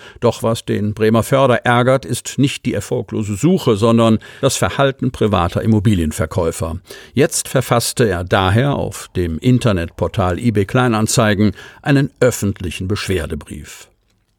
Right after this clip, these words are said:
"Bleiben Sie bitte fair und ehrlich gegenüber den Kaufinteressenten", appelliert Krüger in seinem öffentlichen Brief bei eBay Kleinanzeigen. Weiter heißt es, "Gebt einfach ehrlich an, dass im Bieterverfahren verkauft wird oder schaltet besser einen professionellen Makler ein."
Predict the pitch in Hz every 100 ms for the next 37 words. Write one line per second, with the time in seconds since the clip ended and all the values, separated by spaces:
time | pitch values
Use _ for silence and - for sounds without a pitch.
0 | _ - 131 156 165 139 131 123 - _
1 | - 113 - 95 - 131 120 117 104 101
2 | - 117 107 104 - - 98 85 95 101
3 | 98 - 90 - - - - 82 80 -
4 | 92 - _ _ _ 117 120 117 107 -
5 | - 139 131 131 143 - 127 117 107 117
6 | 104 101 - 139 123 113 113 131 107 107
7 | 92 76 - 101 101 92 92 - 98 82
8 | 71 - - - - - - _ _ _
9 | 95 131 165 98 98 104 - 135 - -
10 | - _ 156 - - 147 170 170 151 -
11 | 123 104 - - 131 131 131 107 104 104
12 | 120 117 - 110 - 107 104 110 - 123
13 | 123 147 139 - 170 156 143 - 113 110
14 | 107 - 98 - 107 101 98 - 117 -
15 | 80 - 92 98 104 101 85 - 85 -
16 | 80 76